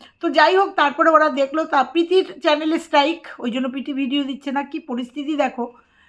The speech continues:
আর রন, রনের খুব মন খারাপ। হঠাৎ করে রাত্রির একটার সময় জয় বলে একজন ওকে ফোন করে বলে যে, "তোর, আহ, চ্যানেলটা থেকে, আহ, স্ট্রিম লাইভ হচ্ছে।" গিয়ে দেখে ওর চ্যানেলটা already হ্যাক হয়ে গেছে। এবং যে লাইভ করছিল সে,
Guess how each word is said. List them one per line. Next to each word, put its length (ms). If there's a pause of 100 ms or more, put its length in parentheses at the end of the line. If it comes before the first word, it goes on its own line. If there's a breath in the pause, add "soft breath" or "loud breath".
(140 soft breath)
আর 300
রন, 300 (560)
রনের 300
খুব 180
মন 200
খারাপ। 380
হঠাৎ 320
করে 160
রাত্রির 320
একটার 540
সময় 420
জয় 260
বলে 200
একজন 300
ওকে 140
ফোন 260
করে 200
বলে 260
যে, 240 (400 loud breath)
"তোর, 380
আহ, 140
চ্যানেলটা 480
থেকে, 340
আহ, 440
স্ট্রিম 260
লাইভ 280
হচ্ছে।" 320 (480)
গিয়ে 140
দেখে 300
ওর 100
চ্যানেলটা 540
already 360 (260 loud breath)
হ্যাক 340
হয়ে 180
গেছে। 320 (340 loud breath)
এবং 400 (320 loud breath)
যে 260
লাইভ 360
করছিল 440
সে, 300